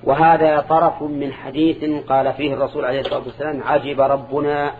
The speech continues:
من قنوط عباده وقرب غيره، ينظر إليكم أزلين قانطين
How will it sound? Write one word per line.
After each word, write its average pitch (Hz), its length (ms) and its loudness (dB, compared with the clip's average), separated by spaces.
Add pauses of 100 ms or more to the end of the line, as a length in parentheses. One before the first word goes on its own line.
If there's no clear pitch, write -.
من 131 260 -4
قنوط 135 320 -4
عباده 131 560 -2 (960)
وقرب 135 400 0
غيره، 143 500 4 (1900)
ينظر 139 400 0
إليكم 151 460 2 (1160)
أزلين 143 720 0
قانطين 139 920 4